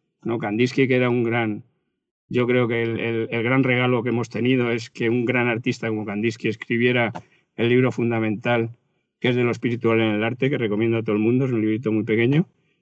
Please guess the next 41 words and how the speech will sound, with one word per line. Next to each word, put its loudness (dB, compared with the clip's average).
Y 2
entonces 2
ahí 4
Kandinsky, 2
mm, -2
dice, 0
mm, -2
tres -6
cosas -6
fundamentales, -6
¿no? -4
La -2
primera, 2
que, 0
eh, -12
para, -2
para -2
poder, 2
para -4
poder 2
realizar 0
arte 0
hay 0
tres -8
cosas -8
fundamentales. -6
La -4
primera, 0
lo -2
propio 2
del 4
artista. -6
Entonces, -6
muy 0
prolijo 2
habla 0
del -6
talento, -4
de -4
la -6
formación, -2